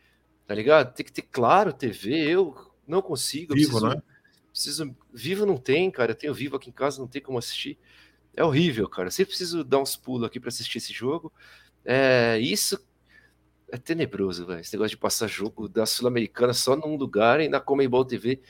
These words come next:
Speaker 1: que não tem lugar nenhum. Mas, enfim, é o futebol sul-americano, gente, né? É, olha a diferença da Champions pro futebol sul-americano. Mas, enfim, não dá nem pra colocar na mesma frase. Cris, obrigado, cara. Bom dia. Galera, encerramos aqui mais um Manhã S P T. Bom dia pra todos.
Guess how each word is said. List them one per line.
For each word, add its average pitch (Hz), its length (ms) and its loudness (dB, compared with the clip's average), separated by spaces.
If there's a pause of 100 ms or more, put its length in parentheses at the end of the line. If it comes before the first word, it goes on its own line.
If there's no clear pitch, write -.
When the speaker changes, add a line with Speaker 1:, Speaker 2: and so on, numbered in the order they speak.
(180)
Speaker 1:
que 135 80 -12
não 127 80 -2
tem 135 160 -2
lugar 127 240 4
nenhum. 104 240 -2 (440)
Mas, 190 180 4
enfim, 151 420 4
é 165 160 8
o 190 80 8
futebol 165 380 6
sul-americano, 160 720 6
gente, 110 460 -2 (280)
né? 160 380 6
É, 160 160 6
olha 202 200 10
a - 20 8
diferença 143 680 0
da 120 240 2
Champions 110 540 -4
pro 110 140 -20
futebol 101 280 -6
sul-americano. - 540 -14 (340)
Mas, 156 140 2
enfim, 127 240 -6
não 123 100 -4
dá 131 120 2
nem 151 80 0
pra 165 100 -4
colocar 127 280 -2
na 120 60 2
mesma 117 200 -4
frase. - 240 -8 (260)
Cris, 202 220 4
obrigado, 170 400 10
cara. 123 180 0
Bom 160 160 0
dia. 139 180 2
Galera, 160 320 8
encerramos 147 440 -2
aqui 131 160 -6
mais 135 180 -2
um 143 80 -4
Manhã 143 160 0
S 139 140 -4
P - 80 -20 (100)
T. 120 260 -4
Bom 110 140 -16
dia 123 120 -8
pra - 120 -14
todos. - 400 -20